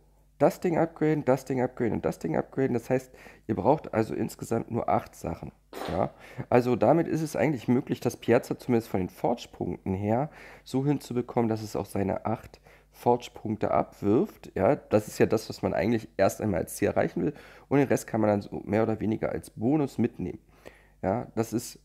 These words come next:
vielleicht das, weshalb jetzt auch gerade jetzt, also dieses Upgrade, besonders wichtig ist, ja. Also ihr seht, ich warte auf die neun mal acht Stunden. Mm, deshalb ist das halt besonders wichtig.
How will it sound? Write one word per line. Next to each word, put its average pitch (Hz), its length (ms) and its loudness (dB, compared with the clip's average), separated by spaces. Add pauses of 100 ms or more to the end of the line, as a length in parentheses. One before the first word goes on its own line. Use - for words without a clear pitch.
vielleicht 101 480 2
das, - 260 -4
weshalb 135 360 0
jetzt - 200 0
auch - 200 -6
gerade 87 300 -4
jetzt, 95 560 -2 (460)
also 95 220 -2
dieses - 560 -6
Upgrade, 131 560 0 (320)
besonders 113 640 2 (160)
wichtig - 580 -2
ist, - 380 -4 (340)
ja. 92 300 0 (320)
Also 95 140 -4
ihr 76 80 -2
seht, 95 220 -2
ich - 140 -16
warte 92 240 0
auf - 100 -8
die - 100 -12
neun 90 240 -2
mal 92 160 -4
acht - 180 -14
Stunden. 175 480 -6 (600)
Mm, 113 460 2 (920)
deshalb 117 380 0
ist - 120 -8
das 127 140 -2
halt 113 180 0
besonders 104 400 0
wichtig. - 380 -10